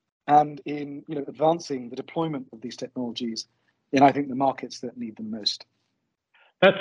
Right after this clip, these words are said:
Speaker 2: very insightful, and it's helpful to put substance on what may seem to many to be somewhat amorphous concepts. Turning to the role of the private sector more generally, what is it that the private sector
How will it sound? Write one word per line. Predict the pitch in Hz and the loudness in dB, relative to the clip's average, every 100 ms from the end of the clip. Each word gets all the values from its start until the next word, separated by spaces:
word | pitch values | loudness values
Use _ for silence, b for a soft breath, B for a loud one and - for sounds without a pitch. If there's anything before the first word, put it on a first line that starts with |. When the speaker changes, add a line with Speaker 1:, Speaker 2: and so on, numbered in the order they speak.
| - | 6
Speaker 2:
very | 156 139 | 8 8
insightful, | 117 127 120 - 113 110 | 6 4 4 2 -2 -2
and | 110 | -4
it's | 107 | -2
helpful | - 139 - 127 113 | 4 4 4 0 0
to | - | -4
put | - 127 113 - - | 0 2 2 -2 0
substance | 131 - 123 107 92 - - | 2 2 -4 -4 -6 -12 -6
on | 127 117 | 0 2
what | 117 113 123 - | 4 2 -2 2
may | 117 113 - | 4 4 2
seem | 143 135 123 117 - | 4 6 6 2 0
to | |
many | 120 147 131 | 2 4 4
to | - | 2
be | 110 117 110 | 2 2 2
somewhat | 120 120 120 | 0 0 0
amorphous | 110 120 120 117 - | 0 0 0 -2 0
concepts. | 120 123 120 90 - - - _ _ b b b _ - | 0 0 -2 -6 -10 -20 -20 _ _ b b b _ 4
Turning | 180 226 - | 6 6 4
to | 160 | 4
the | 143 | 6
role | 107 127 143 156 143 113 113 _ - | 4 6 10 10 10 4 -2 _ -4
of | 120 113 98 113 | 0 0 -2 -8
the | |
private | 98 - 120 120 120 | -4 4 4 4 0
sector | 117 107 - | 0 0 -2
more | 107 110 | -4 -4
generally, | 104 123 117 92 90 87 - _ _ _ _ _ - | -2 0 0 -2 -6 -8 -14 _ _ _ _ _ 2
what | 170 240 | 4 6
is | 254 | 4
it | 180 143 | 2 0
that | 131 120 | 0 -4
the | 104 | -2
private | - 123 120 120 - | 4 6 6 0 2
sector | 117 - - 110 | 0 0 -6 -6